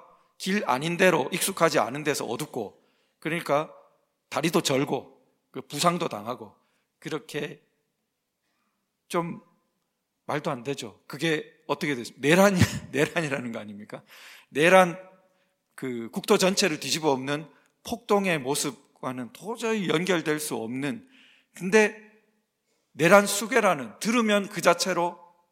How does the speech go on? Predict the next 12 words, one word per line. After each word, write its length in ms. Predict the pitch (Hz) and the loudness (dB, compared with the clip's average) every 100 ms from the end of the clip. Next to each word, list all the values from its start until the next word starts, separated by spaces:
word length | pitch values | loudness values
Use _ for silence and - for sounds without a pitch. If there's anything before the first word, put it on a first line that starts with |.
| _ _ _ _ _ _ | _ _ _ _ _ _
몸이 400 | 139 156 165 - | -4 -2 -2 -2
오싹하고, 600 | 127 - 147 170 139 113 - _ _ _ _ _ _ _ - | 2 2 4 -2 -2 -4 -10 _ _ _ _ _ _ _ -4
들으면 360 | 202 202 175 | 0 2 2
그 100 | - | 2
자체로 540 | 190 180 196 180 170 - - | 4 4 4 0 -2 -6 -12
막 220 | 120 - _ _ _ _ _ _ _ | -12 -12 _ _ _ _ _ _ _
큰일이 400 | - 214 214 170 | -6 -2 0 0
난 180 | 131 131 | -4 -2
것 120 | 156 | -2
같고, 360 | 139 - 98 - _ _ _ _ _ _ _ _ - | -4 -10 -14 -20 _ _ _ _ _ _ _ _ -6
그렇게 480 | 220 247 247 240 | 0 0 2 0
된 420 | 214 180 190 185 | 2 0 0 -10